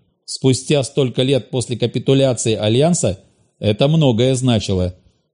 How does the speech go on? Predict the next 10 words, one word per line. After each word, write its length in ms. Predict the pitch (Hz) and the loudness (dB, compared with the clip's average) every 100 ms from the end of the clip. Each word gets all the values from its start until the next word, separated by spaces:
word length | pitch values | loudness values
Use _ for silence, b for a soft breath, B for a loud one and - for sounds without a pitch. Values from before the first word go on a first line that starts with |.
| _ _ _ _ | _ _ _ _
Сара 380 | - 147 160 147 | -4 0 2 0
прекрасно 560 | 143 110 127 131 123 | -2 0 2 2 0
поняла 400 | 110 107 107 110 | 0 2 4 4
его 220 | 117 110 | 4 2
усмешку, 580 | 110 - 107 95 - 82 _ _ _ | 0 0 0 0 -2 -6 _ _ _
но 200 | 127 135 | 2 4
отреагировала 880 | 123 - 120 120 143 226 180 120 92 | 2 0 0 0 0 2 4 4 2
достаточно 640 | 101 135 - 190 151 123 | 2 0 2 0 0 0
сдержанно. 580 | 107 107 101 92 87 82 _ _ _ _ _ _ _ _ _ _ _ _ _ _ - | 0 0 0 -2 -4 -6 _ _ _ _ _ _ _ _ _ _ _ _ _ _ -4
«Да, 480 | 104 131 110 82 | 0 2 0 -4